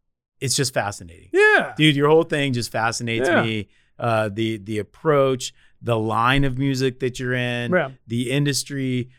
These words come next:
Speaker 1: the way you've pieced this together, the
Speaker 2: Mm-hmm.
Speaker 1: way, you know, like, conversations have pulled you in directions, and
Speaker 2: Right.
Speaker 1: you've been able to take what you learn and just continue to grow and expand and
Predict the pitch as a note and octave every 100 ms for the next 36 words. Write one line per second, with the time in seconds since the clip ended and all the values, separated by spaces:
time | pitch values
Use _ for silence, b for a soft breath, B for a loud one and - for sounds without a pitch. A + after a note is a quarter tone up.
0 | b A#2+ B2 C3+ C#3 A#2 - D3 C#3+ -
1 | C#3 - B2 A#2+ A#2+ A#2+ A#2 F#3+ B2 B2
2 | B2 A#2+ b b - B2 A#2 A2+ A#2+ G#2+
3 | G2+ - _ A2+ A2+ B2 A#2+ A2 - B2+
4 | C3 B2+ A#2 G#2 G2+ F#2 - B2+ C3 A#2
5 | A#2 A2 G#2+ A2 A2 B2 B2+ A#2+ G#2+ G2+
6 | A#2 F#3+ A#2+ A#2 A#2+ A#2 A2+ F#2+ b b
7 | _ - C#3+ C#3 C3 A#2+ A#2+ A2 B2 C3
8 | B2 A2+ G#2+ G2+ - _ _ - A#2 -
9 | C3+ B2+ G#2+ A2+ B2+ A#2+ A2 G#2 - B2
10 | A#2+ G2+